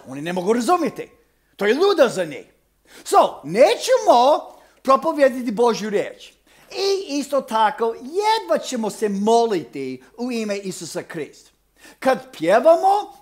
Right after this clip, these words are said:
mi ćemo imati rock band, nešto kao Marden za ljude.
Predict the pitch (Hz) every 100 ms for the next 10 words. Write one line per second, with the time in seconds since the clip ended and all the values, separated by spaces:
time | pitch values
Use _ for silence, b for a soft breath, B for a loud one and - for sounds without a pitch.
0 | - 285 226 262 247 240 233 202 156 147
1 | 208 311 330 208 226 302 311 311 B B
2 | 160 247 311 - - 277 262 - - 247
3 | 214 151 147 220 311 330 359 370 392 370
4 | B - 220 285 277 285 339 370 359